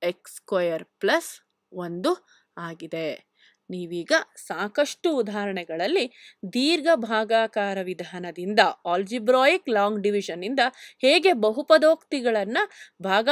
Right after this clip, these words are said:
ಮಾಡಬಹುದು ಸುಲಭವಾಗಿ ಅಂತ ಹೇಳಿ ತಿಳ್ಕೊಂಡ್ರಿ. ಈ ಒಂದು ಹಂತಗಳು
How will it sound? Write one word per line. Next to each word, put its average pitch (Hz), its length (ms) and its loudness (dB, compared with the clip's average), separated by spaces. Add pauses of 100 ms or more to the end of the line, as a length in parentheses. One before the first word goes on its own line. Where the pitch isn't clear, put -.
ಮಾಡಬಹುದು 196 720 0 (460)
ಸುಲಭವಾಗಿ 214 960 2 (180)
ಅಂತ 185 220 -12
ಹೇಳಿ 247 260 -4 (300)
ತಿಳ್ಕೊಂಡ್ರಿ. 190 840 -6
ಈ 285 200 2
ಒಂದು 269 320 0
ಹಂತಗಳು 180 500 -4